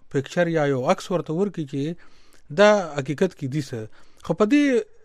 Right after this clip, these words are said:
په زیره دی چې دا یو پوره عکس ورکړي خلکو ته، چې د دې تجزیه په جلسو جو-، کې وکړي.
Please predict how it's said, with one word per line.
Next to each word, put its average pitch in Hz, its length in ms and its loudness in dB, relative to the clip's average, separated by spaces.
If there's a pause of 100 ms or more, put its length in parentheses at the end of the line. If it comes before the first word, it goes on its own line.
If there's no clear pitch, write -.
(380)
په 170 100 2
زیره 220 260 6
دی 156 340 -2
چې 180 220 -2
دا 180 120 0
یو 180 160 2
پوره 180 360 -2
عکس 220 240 -2
ورکړي 240 280 0
خلکو 170 300 -2
ته، 135 300 -2
چې 143 120 -8
د 147 100 -2 (100)
دې 151 440 -2
تجزیه 143 400 0
په 208 120 -2
جلسو 165 380 -4
جو-، 143 220 -6 (400)
کې 143 260 -8
وکړي. 135 380 -2